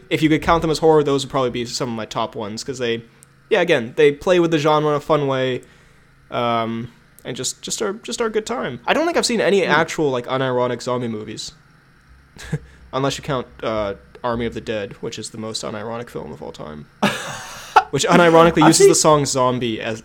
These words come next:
Speaker 1: at the ending.
Speaker 2: Mm. Which
Speaker 1: Just f***ing epic,
Speaker 2: very
Speaker 1: I'm not
Speaker 2: good.
Speaker 1: gonna lie. That takes
Speaker 2: Which,
Speaker 1: some balls.
Speaker 2: which honestly, it, it <laughs> that is a ballsy move, and they, they, they frickin' did it.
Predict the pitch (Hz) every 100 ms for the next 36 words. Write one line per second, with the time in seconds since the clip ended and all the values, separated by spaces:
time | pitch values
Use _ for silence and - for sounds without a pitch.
0 | - 120 113 101 98 135 - _ _ _
1 | _ _ - 139 110 95 - - - _
2 | - 123 123 - - - - - - -
3 | - 120 110 120 113 104 104 90 104 101
4 | - _ - - - - 139 139 117 110
5 | 127 - 139 131 139 - _ _ _ _
6 | _ 135 120 147 151 605 605 571 523 254
7 | - 240 262 214 - 139 139 127 127 127
8 | 123 127 120 104 92 - 123 127 120 123
9 | 123 123 120 160 156 127 107